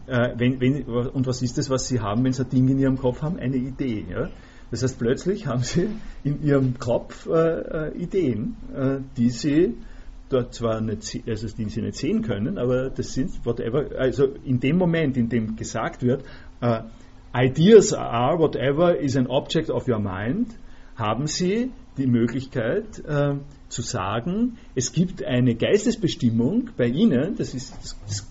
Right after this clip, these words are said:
sie haben es, es gehört ihnen, so wie, so wie, äh, so wie sie ja leicht sagen können, ähm, also so wie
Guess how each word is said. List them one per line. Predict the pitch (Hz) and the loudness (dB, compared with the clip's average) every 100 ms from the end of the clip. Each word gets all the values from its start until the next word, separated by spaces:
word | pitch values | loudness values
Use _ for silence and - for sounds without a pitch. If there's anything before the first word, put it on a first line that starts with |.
| - | -14
sie | - 131 | -4 -2
haben | 131 185 123 | -2 -4 -6
es, | |
es | 113 - | -10 0
gehört | - 151 | 2 2
ihnen, | 180 165 127 214 | 2 2 2 0
so | - 143 | 0 2
wie, | 160 156 - - - | 2 0 -4 -18 -18
so | - 139 | -2 2
wie, | 160 185 - | 4 2 -2
äh, | - 147 143 135 | -6 0 0 0
so | 151 143 | 0 0
wie | |
sie | 151 156 | 0 2
ja | 139 127 123 - | 4 4 2 -6
leicht | 110 107 143 165 | -2 2 2 0
sagen | - 107 131 151 | -2 0 0 0
können, | 135 123 131 135 135 131 135 127 - - - 123 | 4 4 6 4 4 2 0 -6 -14 -16 -10 -4
ähm, | 120 117 120 120 120 120 - - - - | 0 2 2 0 0 -4 -8 -14 -16 -12
also | 104 107 104 - 101 98 98 98 - - - - | -4 -4 -4 -4 -4 -4 -6 -8 -14 -16 -18 -18
so | - - 123 | -8 -2 0
wie | 120 120 | 2 0